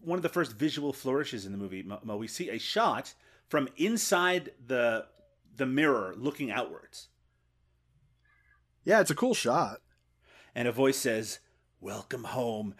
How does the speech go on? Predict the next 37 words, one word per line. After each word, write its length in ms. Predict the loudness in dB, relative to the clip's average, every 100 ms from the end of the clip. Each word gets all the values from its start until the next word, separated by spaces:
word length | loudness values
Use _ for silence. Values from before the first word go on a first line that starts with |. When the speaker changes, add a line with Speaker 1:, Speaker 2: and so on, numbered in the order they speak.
| -8 4
Speaker 1:
which 180 | 4
is 140 | 4 2
the 120 | 0
clear 380 | 2 4 8 8
sign, 320 | 10 10 10
Mo, 140 | 8
that 180 | 6 2
shit 360 | -2 2 2 4
is 200 | 2 2
about 320 | 6 6 6
to 80 | 2
go 160 | 2 4
down 340 | 2 0 -2
in 100 | -4
this 140 | -8 -10
movie. 340 | -12 -12 -16 _ _ -4
Speaker 2:
Oh, 100 | -4
yeah. 200 | -2 -8 0
Speaker 1:
And 140 | 6 8
it 80 | 12
does. 340 | 10 10 4
Like, 220 | 2 6
this 200 | 6 8
is, 80 | 6
Speaker 2:
Yeah. 60 | 2 -2 _ _ 2
Speaker 1:
it's 160 | 4
gonna 140 | 6 4
kick 200 | 4 6
off 240 | 6 4
now, 240 | 2 0 0
and 180 | 0 0
it 140 | 0 2
basically 460 | 2 2 -2 0
is 100 | 0
not 160 | -2 -2
gonna 140 | -4
stop 420 | -2 0 0 -2